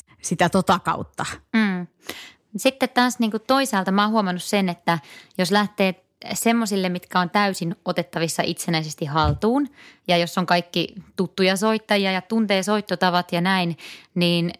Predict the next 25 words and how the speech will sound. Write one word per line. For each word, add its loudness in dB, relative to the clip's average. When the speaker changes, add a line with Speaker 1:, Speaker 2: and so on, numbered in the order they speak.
Speaker 2:
niin 0
joskus -2
se -6
käy 2
niin, 0
että -8
sitten -2
tullaankin 0
treeneihin 0
silleen, 0
että -4
sinne 2
ikään 0
kuin -6
tullaan 2
harjoittelemaan 0
sitä -6
biisiä. -2
Kun 0
sit 2
jos 0
se -2
treenataan 0
suoraan 0
keikalle, 0